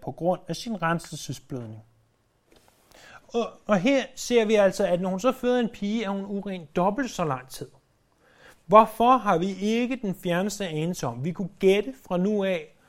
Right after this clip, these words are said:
og til juleaften, men jeg er ikke sikker på, at vi nødvendigvis vil gætte rigtigt. Hvorfor Gud har gjort det sådan,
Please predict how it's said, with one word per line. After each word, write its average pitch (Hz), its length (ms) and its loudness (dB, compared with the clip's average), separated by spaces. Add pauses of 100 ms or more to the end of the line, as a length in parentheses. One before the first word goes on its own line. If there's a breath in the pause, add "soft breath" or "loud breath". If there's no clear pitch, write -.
(200 soft breath)
og 175 160 -4
til 165 140 -6
juleaften, 180 680 -2
men 170 160 -2
jeg 165 140 -2 (400)
er 175 100 2
ikke 190 180 0
sikker 220 220 -4
på, 185 160 -4
at 165 80 -6
vi 151 140 -6
nødvendigvis 160 580 -8
vil 151 80 -16
gætte 120 280 -6
rigtigt. 123 300 -12 (640 soft breath)
Hvorfor 185 260 2
Gud 208 320 -4
har 170 440 -8 (360)
gjort 190 340 -2
det 143 100 -4
sådan, 131 420 -10